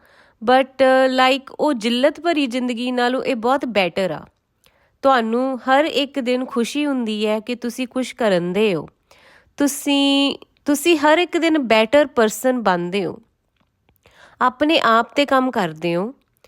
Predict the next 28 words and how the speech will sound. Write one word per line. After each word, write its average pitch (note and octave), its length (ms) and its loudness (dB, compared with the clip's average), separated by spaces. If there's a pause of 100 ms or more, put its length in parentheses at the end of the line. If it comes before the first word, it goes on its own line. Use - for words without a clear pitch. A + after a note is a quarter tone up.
(300)
ਆਪਣੇ D4 420 -2
ਆਪ A#3 280 0
ਨੂੰ B3 140 -4
ਪਿਆਰ A#3+ 320 0
ਕਰਨਾ A3 360 -2
ਸਿੱਖਦੇ E3+ 520 -8
ਹੋ। G3 220 -6 (520)
ਸੋ - 300 -4
ਇਹੋ D4 320 4
ਜਿਹਾ D#4+ 320 2
ਜਦੋਂ C#4+ 300 2
ਟਾਕਸਿਕ C#4 640 -2
ਇਨਸਾਨ B3 460 0
ਵੀ C#4 100 -2
ਸਾਡੀ B3+ 340 -2
ਜ਼ਿੰਦਗੀ A3+ 460 -4
ਵਿੱਚ B3+ 220 -4
ਆਉਂਦਾ G3 280 0
ਹੈ A#3 180 2
ਨਾ, C4 220 -2 (720)
actually F4 360 0
'ਚ F#4 100 -4
ਸਾਨੂੰ D#4 420 2
ਸਿਖਾਉਣ D4+ 520 0
ਲਈ F4+ 180 2
ਆਉਂਦਾ F#3+ 300 0
ਹੈ E3+ 80 -4
ਕਿ C4 320 -6